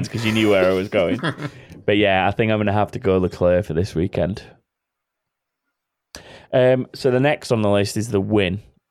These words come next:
Speaker 1: Um, I'll go first on this one. And this is more difficult because this is the win on the Sunday, and you've got to factor in that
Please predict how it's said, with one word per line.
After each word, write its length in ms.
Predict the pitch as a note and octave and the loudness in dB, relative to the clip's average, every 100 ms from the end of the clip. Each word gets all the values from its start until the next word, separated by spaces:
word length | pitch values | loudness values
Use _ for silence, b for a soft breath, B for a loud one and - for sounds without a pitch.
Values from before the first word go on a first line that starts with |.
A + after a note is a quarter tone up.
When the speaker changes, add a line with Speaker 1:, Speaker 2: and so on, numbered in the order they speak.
| - | -6
Speaker 1:
Um, 580 | G2+ G2 F#2+ F#2+ F#2+ G2 | -2 0 0 -2 -2 -4
I'll 140 | - F#2+ | -4 -2
go 140 | F#2+ | -4
first 500 | - - G#2 G2+ - | -4 0 2 2 0
on 100 | F#2+ | -2
this 240 | G2 F#2+ - | -2 -2 -2
one. 220 | F#2 F#2+ - B B B B - | -2 -4 -14 B B B B -6
And 80 | A2+ | 0
this 160 | B2+ D#3 | 0 0
is 80 | D3+ | 0
more 260 | D3+ D#3+ | 2 2
difficult 520 | C3+ D#3 D#3+ - A2+ | 2 -2 -2 -2 0
because 240 | G2 A2+ A2 | 0 0 0
this 160 | B2+ | 2
is 140 | D#3 C#3+ | 2 0
the 100 | C#3+ | 0
win 260 | B2 C3 | 0 0
on 140 | C3+ A#2+ | 0 0
the 100 | G#2 | -2
Sunday, 580 | - A#2+ A2 F#2+ F#2+ F#2+ | -2 -2 0 0 0 0
and 80 | |
you've 140 | F#2+ A2 | -4 -2
got 220 | A2+ - | -2 -2
to 80 | - | -6
factor 420 | B2+ A2+ - A2+ | -4 -4 -4 -2
in 200 | G#2+ G2 | 0 0
that 300 | F#2 - | -2 -2